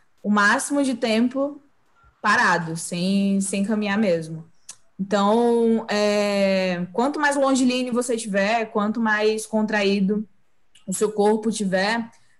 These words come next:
pra ginástica é melhor, que você consegue controlar mais o seu corpo.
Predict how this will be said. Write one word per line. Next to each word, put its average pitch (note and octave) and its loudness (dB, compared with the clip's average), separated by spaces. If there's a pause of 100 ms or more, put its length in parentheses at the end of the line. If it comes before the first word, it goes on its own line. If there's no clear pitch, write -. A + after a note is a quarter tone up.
pra G3+ 0
ginástica G#3 0
é A#3 0
melhor, A#3 0
que F#3 -10
você F#3 -6
consegue G3 -2
controlar G3 0
mais G3 0
o G#3+ -2
seu A#3+ -4
corpo. E3+ -2